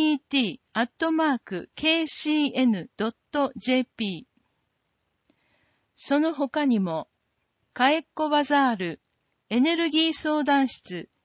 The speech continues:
生駒の生き物写真展、自転車マップの展示などがあります。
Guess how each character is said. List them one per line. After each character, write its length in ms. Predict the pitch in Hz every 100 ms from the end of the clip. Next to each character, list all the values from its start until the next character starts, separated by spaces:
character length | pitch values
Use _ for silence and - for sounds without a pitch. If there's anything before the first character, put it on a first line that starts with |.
| _ _
生 100 | 277
駒 300 | 320 339 277
の 160 | 233 190
生 120 | 208
き 140 | - 320
物 260 | 320 320
写 160 | - 302
真 320 | - 269 233
展、 320 | - 175 165 190 _ _ _ -
自 100 | 240
転 280 | 339 339
車 220 | 381 330 330
マ 160 | 330
ッ 20 |
プ 220 | 330 - 220
の 160 | 208
展 320 | 202 254 294
示 160 | 302 320
な 120 | 311
ど 140 | 285 247
が 160 | 285
あ 40 | 247
り 120 | 175
ま 160 | 156 160
す。 300 | - -